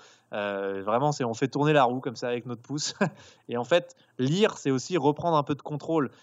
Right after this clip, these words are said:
c'est redonner un peu de temps à notre cerveau pour que justement, euh, il, il reprenne du recul, il se repose les bonnes questions, euh, pour qu'on puisse un peu s'affronter aussi, euh, parce qu'on ne s'affronte plus, on n'est plus seul avec nous aujourd'hui. Et donc la lecture, mais aussi la nature, permettent ça.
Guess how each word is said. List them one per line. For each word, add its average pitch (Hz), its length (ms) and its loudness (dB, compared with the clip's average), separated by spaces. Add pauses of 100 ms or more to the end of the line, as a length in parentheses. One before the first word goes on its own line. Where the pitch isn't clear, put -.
(100)
c'est - 160 -4
redonner 156 460 2
un 143 120 -2
peu 139 140 -8
de - 60 -16 (100)
temps 175 220 -2
à 127 60 -4
notre 127 160 -8
cerveau 143 580 -4
pour - 180 -14
que 147 120 -6
justement, 151 520 -6 (320)
euh, 101 380 -10
il, 113 520 -18
il 120 100 -8
reprenne 165 400 0
du 151 100 0
recul, 170 540 -8
il 120 100 -14
se - 100 -16
repose 160 360 -2
les 139 100 2
bonnes 147 200 2
questions, 165 440 -4 (380)
euh, - 20 -14
pour - 220 -12
qu'on 139 100 -8
puisse 160 240 -6
un 139 80 0
peu 156 140 -4
s'affronter 156 640 0
aussi, 160 400 -2 (280)
euh, 101 60 -10
parce - 160 -8
qu'on 120 140 -8
ne 113 40 -8
s'affronte 143 440 0
plus, 180 120 -6
on 147 100 0
n'est - 100 -2
plus 147 160 -4
seul 165 260 4
avec 127 240 2
nous 147 120 0
aujourd'hui. 98 440 -4 (320)
Et 117 60 -10
donc 113 160 -8
la 123 100 2
lecture, 156 560 -2
mais 117 140 -6
aussi 135 200 0
la 127 60 0
nature, 123 320 -2
permettent 170 460 0
ça. 156 240 -2